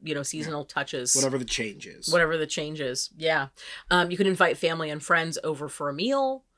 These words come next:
Speaker 1: plan a ritual, collect fallen leaves, because we're still at the height of, uh, fall leaf season.
Speaker 2: Uh, leaf for madness.
Speaker 1: <clears throat> Leaf for madness, yeah. <laughs> Um, you can make a dumb supper.
Speaker 2: Yeah.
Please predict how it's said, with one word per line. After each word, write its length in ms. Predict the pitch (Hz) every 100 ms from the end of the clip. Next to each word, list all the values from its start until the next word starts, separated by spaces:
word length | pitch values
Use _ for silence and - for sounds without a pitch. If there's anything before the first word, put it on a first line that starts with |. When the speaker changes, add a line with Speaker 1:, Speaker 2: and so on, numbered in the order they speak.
| _ _
Speaker 1:
plan 340 | - 165 139 131
a 80 | 131
ritual, 840 | 160 196 233 220 208 208 196 190
collect 340 | - 165 139 -
fallen 460 | 160 147 139 139
leaves, 500 | 170 226 240 240 214
because 280 | - 151 147
we're 180 | 139 139
still 240 | - 147
at 120 | 131 -
the 160 | 135 139 - -
height 320 | 233 254 - _ -
of, 400 | 151 147 143 131 -
uh, 260 | 143 135
fall 600 | 135 - 156 147 143 139
leaf 320 | 147 147 151 -
season. 640 | - - 151 147 151 196 -
Speaker 2:
Uh, 180 | 113 -
leaf 120 | 120
for 80 | 117
madness. 540 | 107 107 98 95 220 -
Speaker 1:
<clears throat> 0 |
Leaf 420 | 196 156 156 160
for 80 | 165
madness, 480 | 156 156 170 220 -
yeah. 200 | 147 180 - - -
<laughs> 320 | - 190 - 277
Um, 280 | 247 208
you 120 | 208 220
can 220 | 247 202
make 180 | 196 190
a 60 |
dumb 300 | 156 170 165
supper. 500 | 170 170 175 262 440 _
Speaker 2:
Yeah. 100 | -